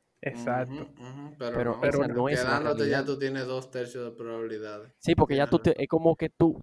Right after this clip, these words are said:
Speaker 3: te hacen esa, esa nueva propuesta y tú te olvidas del, del primer análisis que tú hiciste
Speaker 2: Ujú.
Speaker 3: para elegir la
Speaker 1: Exacto.
Speaker 3: puerta. Es una, una elección al azar dentro de una elección al azar.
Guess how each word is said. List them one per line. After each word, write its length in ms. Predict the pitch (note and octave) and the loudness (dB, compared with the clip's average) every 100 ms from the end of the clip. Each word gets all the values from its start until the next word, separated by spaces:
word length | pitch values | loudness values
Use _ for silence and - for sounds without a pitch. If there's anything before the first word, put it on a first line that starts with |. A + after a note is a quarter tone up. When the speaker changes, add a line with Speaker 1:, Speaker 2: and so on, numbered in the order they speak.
| _ | _
Speaker 3:
te 120 | C#3+ | -4
hacen 240 | C#3+ F3+ | -2 -4
esa, 240 | E3+ - D#3+ | -6 -6 -6
esa 220 | D#3 D#3 | -4 -2
nueva 240 | C#3+ D3 C#3+ | 2 6 6
propuesta 440 | C#3+ - D3 - | 6 4 0 0
y 40 | |
tú 100 | B2+ | 0
te 140 | C3+ C#3 | 4 6
olvidas 480 | B2+ D3+ C#3 A#2 - _ | 6 4 2 -2 -6 _
del, 340 | A#2+ A#2 A2 | -6 -6 -2
del 140 | A#2+ | 0
primer 280 | - A#2 A#2+ | 0 0 -4
análisis 440 | C3 C3+ C3+ C3+ - | -6 -8 -8 -8 -8
que 100 | A#2+ | -4
tú 80 | |
hiciste 420 | B2 - - - - _ _ _ | -4 -4 -10 -14 -20 _ _ _
Speaker 2:
Ujú. 380 | B2+ B2+ C3 C3+ | -14 -12 -12 0
Speaker 3:
para 120 | A2+ | 2
elegir 180 | A2+ A#2+ | 2 -2
la 60 | A2+ | -4
Speaker 1:
Exacto. 80 | A2 | -2
Speaker 3:
puerta. 380 | A2+ A2 - G#2+ _ _ _ _ | 0 -2 -4 -16 _ _ _ _
Es 300 | C#3 C#3 - - _ | -2 0 -4 -10 _
una, 240 | E3 F#3+ G3+ | -2 -2 0
una 220 | C3+ E3 F#3+ | 0 0 0
elección 420 | F3+ - D#3 D#3 | -2 4 4 6
al 80 | D3 | 0
azar 320 | C3 - G#2+ | -2 -4 -4
dentro 320 | A2 A2+ - | -4 0 2
de 100 | A2 | 4
una 220 | A2 C#3+ D3+ | 4 2 0
elección 340 | A2+ - G#2+ | -4 -4 -6
al 100 | G#2+ | -6
azar. 260 | - - | -8 -10